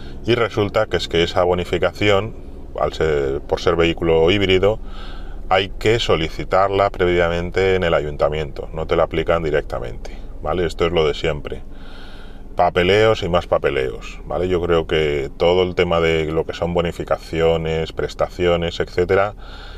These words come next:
tenían que aplicarse, la administración tenía que aplicarlo automáticamente a todo el mundo que lo, que, que, que lo merezca, ¿no? Que, que tenga derecho a esa, a esa bonificación.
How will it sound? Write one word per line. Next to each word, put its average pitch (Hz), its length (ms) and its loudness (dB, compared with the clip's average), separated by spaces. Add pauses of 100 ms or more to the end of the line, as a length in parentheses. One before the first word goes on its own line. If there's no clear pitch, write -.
(200)
tenían 98 340 2
que 120 100 0
aplicarse, 107 680 0
la 101 120 2
administración 80 680 -2
tenía 87 200 0
que 95 80 0
aplicarlo 85 680 0
automáticamente 90 920 0
a - 80 4
todo 92 200 2
el 80 60 -2
mundo 107 280 -4
que 87 100 0
lo, 78 380 2 (180)
que, 69 320 -4 (220)
que, - 340 -12 (460)
que - 120 0
lo 87 120 0
merezca, 82 440 0
¿no? 104 200 -2
Que, 80 400 2 (800)
que 90 120 0
tenga 95 240 2
derecho 87 400 4
a 82 60 4
esa, 76 480 2
a 82 60 -2
esa 87 160 0
bonificación. 85 720 0